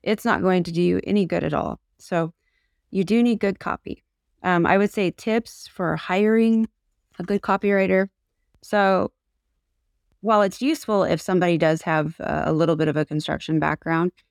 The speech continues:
you don't actually want them to have too much experience in that area because you're the expert as the construction person, or, you know, that's, that is your expertise area.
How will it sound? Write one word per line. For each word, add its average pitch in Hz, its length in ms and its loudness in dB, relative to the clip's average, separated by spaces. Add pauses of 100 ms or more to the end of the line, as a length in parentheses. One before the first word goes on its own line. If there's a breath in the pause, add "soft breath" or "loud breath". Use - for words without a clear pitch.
you 175 120 -4
don't 220 360 0
actually 156 420 -4
want 170 300 0
them 151 140 -2
to 151 80 -2
have 151 240 -8
too - 140 -4
much 160 240 0
experience - 640 -6
in 156 140 -6
that 165 80 -2
area 185 380 -4
because 156 440 -4 (680)
you're 196 360 2
the 165 120 0
expert - 460 -6 (280)
as 151 220 -6
the 160 100 -8
construction 156 840 -4 (200)
person, - 580 -6
or, 151 120 -2
you 143 100 -2
know, 147 260 0
that's, 151 340 -6
that 175 200 0
is 156 400 -4
your 175 680 2 (640)
expertise - 500 -6
area. 143 380 -2